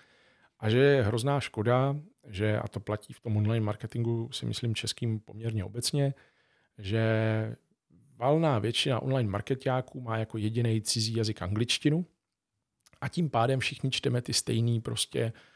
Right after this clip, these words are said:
TechCrunche a Retrite Weby a já nevím co, prostě ty americký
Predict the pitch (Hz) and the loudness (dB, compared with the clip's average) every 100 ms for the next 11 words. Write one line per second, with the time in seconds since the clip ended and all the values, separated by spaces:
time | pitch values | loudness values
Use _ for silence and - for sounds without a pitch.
0 | _ _ _ - - - 117 117 - 120 | _ _ _ -8 -2 2 4 4 4 4
1 | 117 123 107 101 107 - 117 110 120 110 | 6 6 6 4 0 0 0 2 2 2
2 | 110 117 117 104 101 110 120 110 113 117 | 4 4 4 2 0 0 0 0 0 0
3 | - - - - 110 113 113 - 120 120 | -4 -6 -6 0 2 2 0 -4 -8 -8